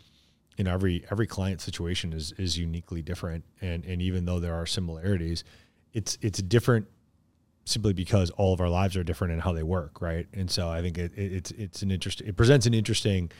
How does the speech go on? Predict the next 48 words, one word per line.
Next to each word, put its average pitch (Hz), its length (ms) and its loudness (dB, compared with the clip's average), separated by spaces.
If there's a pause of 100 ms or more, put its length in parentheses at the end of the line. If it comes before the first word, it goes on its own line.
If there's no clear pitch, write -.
(440)
uh, 95 260 4
canvas 90 540 2
to 90 100 -2
be 85 200 2
able 85 240 0
to, 85 600 -2
to 98 100 0
work 85 320 -2
on 85 160 -2
every 82 180 -6
day 82 560 -2
and 90 220 -8
to 87 100 -8
see, 80 520 -4 (360)
okay, 85 260 -2
you 82 160 -4
know, 80 100 -4
this 82 180 -4
person 85 420 -4
needs 80 240 -8
this 87 320 -4
and 85 80 -6
this 80 120 -6
other 82 160 -4
person 82 380 -6
needs 80 280 -14
that. 87 380 -4 (400)
And 92 200 2
they 101 80 6
might 110 220 8
need 113 200 4
the 101 80 -2
same 101 360 4
things, 104 480 2
but 104 160 2
how - 160 2
you 98 200 4
go 95 160 4
about 90 260 0
getting 92 280 0
that 101 180 0
could 98 120 0
be 90 80 -2
completely 90 360 -4
different 92 280 -6
because 85 260 -4
of 78 100 -6
their, 80 320 -4